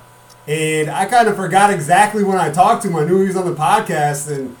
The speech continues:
he had asked me then. He was like, "Hey, maybe sometime in the future, if you want to, it would be cool if I asked you questions." I was like, "You know what? That's a fantastic idea." So here we are. That is this very episode of Edge of Your Seat podcast.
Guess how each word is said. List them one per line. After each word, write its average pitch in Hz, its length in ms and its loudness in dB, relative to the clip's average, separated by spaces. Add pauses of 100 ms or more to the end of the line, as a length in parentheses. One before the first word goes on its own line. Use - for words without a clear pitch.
(140)
he 247 120 -6
had 233 160 -6
asked 175 340 -4
me 185 140 -4
then. 170 420 -4 (140)
He 147 80 -14
was 147 100 -10
like, 147 140 -8
"Hey, 196 380 -4 (260)
maybe 175 240 -4
sometime 196 420 -2
in 175 80 -4
the 160 100 -6
future, 208 480 -6
if 170 80 -8
you 151 80 -10
want 240 340 -4
to, 202 180 -2
it 202 100 -6
would 202 160 -2
be 196 120 -4
cool 202 300 -2
if - 60 -10
I 185 160 -2
asked 165 320 -4
you 240 140 -12
questions." 113 560 -12 (360)
I 175 60 -8
was 180 100 -4
like, 196 120 -4
"You 208 80 -4
know 226 100 2
what? 277 320 -2
That's - 180 -8
a 170 60 -8
fantastic 175 640 -4
idea." 139 420 -4 (280)
So 156 180 -4
here 269 240 -4
we 247 180 -2
are. 147 260 4
That 196 280 -4
is 143 220 -10
this 220 320 -4
very 196 440 -4
episode 156 560 -6 (220)
of 143 140 -6
Edge 160 160 -2
of 160 80 -8
Your 156 160 -4
Seat 156 240 -10
podcast. 151 680 -2